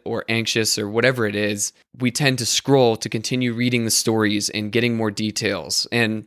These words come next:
I don't think it's any secret, if you're a reasonable person, you can see exactly why something like this would cause depression or anxiety or loneliness.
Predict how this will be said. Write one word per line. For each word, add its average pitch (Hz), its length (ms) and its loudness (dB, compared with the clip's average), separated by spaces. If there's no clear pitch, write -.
I 131 80 4
don't 160 140 4
think 147 120 2
it's 135 120 -2
any 131 140 2
secret, 117 460 2
if - 120 -10
you're 120 100 4
a - 20 2
reasonable 120 360 0
person, 107 540 -2
you 104 100 -4
can 104 120 -4
see 107 280 0
exactly 107 520 2
why 104 520 0
something 127 380 2
like 107 220 2
this 104 280 2
would 107 140 -4
cause 104 680 0
depression 101 720 -4
or 110 140 2
anxiety 98 520 -4
or 92 140 -12
loneliness. 87 680 -8